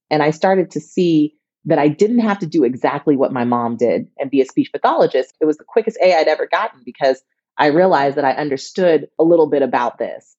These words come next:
So fast forward from there, I realized that I then wanted to go into graduate school, and I naturally fell into place.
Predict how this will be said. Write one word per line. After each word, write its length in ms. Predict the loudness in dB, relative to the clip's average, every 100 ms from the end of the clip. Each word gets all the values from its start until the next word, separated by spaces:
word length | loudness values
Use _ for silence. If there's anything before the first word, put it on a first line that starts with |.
| _
So 200 | 0 0
fast 440 | 2 0 0 -2 0
forward 480 | 2 2 2 0
from 180 | -2 -4
there, 500 | -2 -2 -2 -4 -8 _ _ -12 -2
I 80 | 0
realized 520 | 4 2 2 2 2
that 80 | 2
I 140 | 2
then 280 | 0 0 0
wanted 300 | -2 -4 -6
to 80 | -2
go 200 | 0 0
into 220 | -2 -4
graduate 540 | 0 0 0 -2 -4
school, 520 | -6 -8 -2 -2 -2 -8 _
and 120 | 0 2
I 100 | 2
naturally 560 | 2 0 0 2 2
fell 260 | 2 0 2
into 200 | 0 -2
place. 580 | -2 0 0 -4 -12